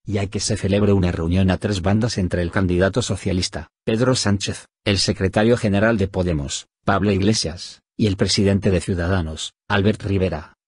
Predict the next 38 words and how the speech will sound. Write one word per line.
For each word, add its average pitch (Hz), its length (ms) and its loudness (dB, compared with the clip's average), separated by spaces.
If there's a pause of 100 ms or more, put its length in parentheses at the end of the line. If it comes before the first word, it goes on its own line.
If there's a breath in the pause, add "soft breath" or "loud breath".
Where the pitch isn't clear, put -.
o 110 160 4
entre 139 180 0
los 95 180 0
equipos 107 400 0
negociadores. 85 880 -4 (680)
No 117 160 6
obstante, 101 580 0 (180)
ha 110 100 -2
subrayado 95 580 0
su 98 200 -2
preferencia 110 580 0
porque, 90 440 -4 (220)
previamente, 98 720 0 (180)
se - 220 -2
lleve 117 200 4
a 113 60 0
cabo 104 200 0
una 90 180 2
reunión 87 340 0
bilateral 87 560 0
entre 92 300 0
los 82 200 -4
equipos 104 360 -2
de 95 100 0
trabajo 98 380 0
de 113 80 4
la 101 100 2
formación 87 500 0
morada 98 380 2
y 107 60 2
los 95 160 0
socialistas, 90 800 -4 (160)
aunque 98 320 2
dice 95 240 -2
no 101 100 2
cerrarse 98 460 -2
a 92 40 0
nada. 80 380 -6